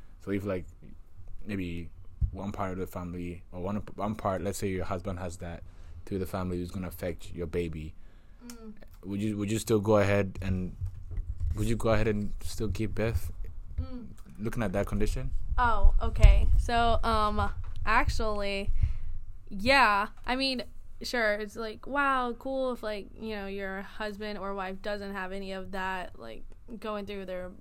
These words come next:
Speaker 2: family, but every family has something. And, <clears throat> like, my half-sister has, um, oh my God,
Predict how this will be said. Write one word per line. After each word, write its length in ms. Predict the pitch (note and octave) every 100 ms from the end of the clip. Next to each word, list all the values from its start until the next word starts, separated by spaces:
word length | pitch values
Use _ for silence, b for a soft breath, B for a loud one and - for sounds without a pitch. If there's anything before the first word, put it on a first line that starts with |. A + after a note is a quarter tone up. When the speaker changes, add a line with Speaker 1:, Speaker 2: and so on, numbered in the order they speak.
| -
Speaker 2:
family, 380 | A#3 G#3+ G#3 G#3
but 260 | G3 G3+ G3+
every 280 | A#3+ B3
family 320 | A3+ A3 G3+ G3+
has 200 | F#3 -
something. 440 | F3+ E3+ A2 C#3+ B B B G3 -
And, 320 | A3+ A3 G#3+ - - - D4
<clears throat> 320 | C#4+ A3+ G#3 - - - - - - - - - B B B -
like, 240 | A3 G#3+
my 380 | G3+ G3+ A3 C4
half-sister 880 | A#3 G3+ G3+ G#3+ G3+ - G3 G3+ B B B
has, 520 | - G3+ G3 G3 G3 -
um, 460 | G3 F#3 E3 G#3 G#3 - - - - -
oh 40 | A#3+
my 140 | A3
God, 180 | -